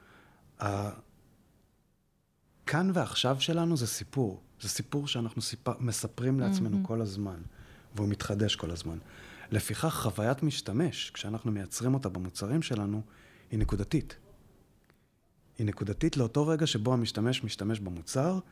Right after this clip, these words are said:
Speaker 1: והיא נעלמת. ממנו. עכשיו, זה מתחבר לממשק השקוף, כי אם הממשק שקוף, אז הוא לא מייצר אצלו לא תסכול ולא אושר, בסדר? ואני, בתור מאפיין, אני מעדיף להיות במקום הזה שלא ייצרתי לא את זה ולא את זה,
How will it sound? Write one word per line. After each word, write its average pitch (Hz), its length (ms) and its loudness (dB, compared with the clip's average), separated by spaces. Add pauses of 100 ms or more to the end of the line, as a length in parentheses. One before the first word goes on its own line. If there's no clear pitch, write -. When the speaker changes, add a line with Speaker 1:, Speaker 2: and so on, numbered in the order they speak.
(580)
Speaker 1:
והיא 101 240 0
נעלמת. 120 580 2 (580)
ממנו. 117 420 2 (260)
עכשיו, 90 220 -6 (240)
זה 101 180 -2
מתחבר 104 480 2
לממשק 127 480 4
השקוף, - 600 -2 (640)
כי 120 120 0
אם 151 100 4
הממשק 147 440 2
שקוף, - 500 -4
אז 101 120 0
הוא 101 80 0
לא 127 80 2
מייצר 143 540 2
אצלו 123 380 0 (460)
לא 131 160 4
תסכול 175 480 2
ולא 120 240 4
אושר, - 400 -4 (640)
בסדר? 147 280 0 (500)
ואני, 110 340 2 (580)
בתור 143 340 -2
מאפיין, 170 640 2 (360)
אני 113 140 2
מעדיף 113 480 2
להיות 160 200 2
במקום 143 380 2
הזה 127 160 2
שלא 120 240 2
ייצרתי 131 420 0
לא 127 140 4
את 120 80 2
זה 110 140 0
ולא 90 280 -4
את 80 80 -10
זה, 143 160 0